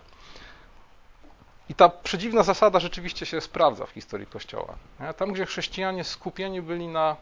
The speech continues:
e, nadziei, na nadziei życia wiecznego, na Chrystusie i Jego Słowie, tam okazywali się mieć nieprawdopodobny wpływ na życie świata tu i teraz.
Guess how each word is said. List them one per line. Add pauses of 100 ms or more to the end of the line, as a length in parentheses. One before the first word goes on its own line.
(420)
e, (1900)
nadziei, (920)
na
nadziei
życia
wiecznego, (220)
na
Chrystusie
i
Jego
Słowie, (960)
tam
okazywali
się
mieć (340)
nieprawdopodobny
wpływ
na (280)
życie
świata
tu
i
teraz.